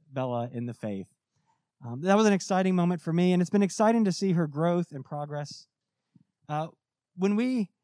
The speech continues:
gathered in those spaces, most weeks she could be found finding a way to serve somewhere, uh, whether it was helping with hospitality, but mostly it was helping behind the scenes with children's ministry, helping to make all the lessons go smooth. So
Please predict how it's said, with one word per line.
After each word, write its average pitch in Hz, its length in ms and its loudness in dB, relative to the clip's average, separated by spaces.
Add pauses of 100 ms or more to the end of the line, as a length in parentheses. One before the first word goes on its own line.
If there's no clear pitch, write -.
(180)
gathered 214 400 4
in 202 140 2
those 190 180 0
spaces, 185 640 -4
most 202 340 -2
weeks 202 240 -6
she 214 140 -10
could 190 140 -12
be 196 100 -6
found 170 380 -8
finding 170 320 -8
a 160 40 -10
way 151 160 -10
to 147 100 -10
serve 143 280 -12
somewhere, 98 460 -14 (600)
uh, 139 100 -10
whether 185 340 -2
it 185 80 -6
was 170 220 -6
helping 190 300 -4
with 175 140 -4
hospitality, 175 800 -4 (560)
but 165 120 -6
mostly 196 400 0
it - 20 2
was 180 120 -2
helping 175 360 -4
behind 165 280 -2
the 165 60 -4
scenes 156 300 -6
with 147 100 -10
children's 151 340 -8
ministry, 131 560 -10 (340)
helping 170 260 -4
to 160 100 -10
make 156 160 -4
all 147 180 -4
the 147 60 -10
lessons 139 360 -8
go 135 140 -4
smooth. 131 360 -6
So 165 240 -2